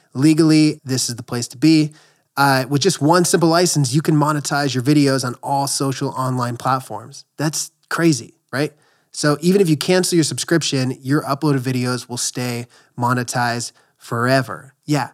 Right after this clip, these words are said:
that's, like, forever. Forever. It's crazy. Anyways,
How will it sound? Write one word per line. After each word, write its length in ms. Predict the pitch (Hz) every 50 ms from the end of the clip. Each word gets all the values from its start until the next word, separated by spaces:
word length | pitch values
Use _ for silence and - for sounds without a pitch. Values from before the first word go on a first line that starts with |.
| _
that's, 400 | _ 131 127 120 - - - - -
like, 220 | - 131 120 117 -
forever. 1300 | - - - - 139 139 139 131 127 123 120 123 131 131 123 123 117 120 123 120 113 104 101 131 _ _ _ _ _ _
Forever. 480 | _ - 143 160 160 123 104 - - _ _ _
It's 100 | _ -
crazy. 380 | - - 156 139 123 110 104 - _ _ _ _ _ _ _ _ _
Anyways, 360 | 175 175 170 160 143 131 -